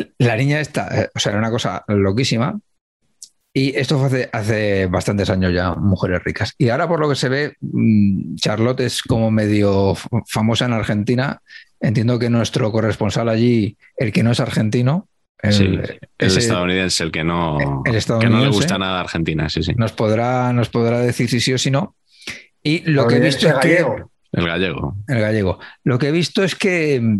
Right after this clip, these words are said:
Speaker 1: mm, el mundo cirugía estética igual se nos ha ido un poquito de las manos por la parte de Charlotte,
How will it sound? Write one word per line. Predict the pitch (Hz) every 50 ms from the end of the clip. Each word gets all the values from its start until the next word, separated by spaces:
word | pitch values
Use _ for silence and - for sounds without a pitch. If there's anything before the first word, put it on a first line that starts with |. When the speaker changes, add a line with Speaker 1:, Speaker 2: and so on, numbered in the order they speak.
| - - -
Speaker 1:
mm, | 143 117 110 107 107 104 104 104 98 95 95 95 92 92 92 -
el | - 120 113
mundo | 120 139 143 147
cirugía | - 160 139 123 - 135
estética | 120 - - 127 123 143 131 151
igual | 139 127 120 120 113
se | 104
nos | 113 117 107
ha | 123 110
ido | 113 113
un | 104
poquito | - 110 104 104 104
de | 110
las | 101 95 90 -
manos | 104 104 104 110 107 -
por | - 104
la | 98 92 90
parte | - 104 - 101
de | 95 92
Charlotte, | - - - - - - -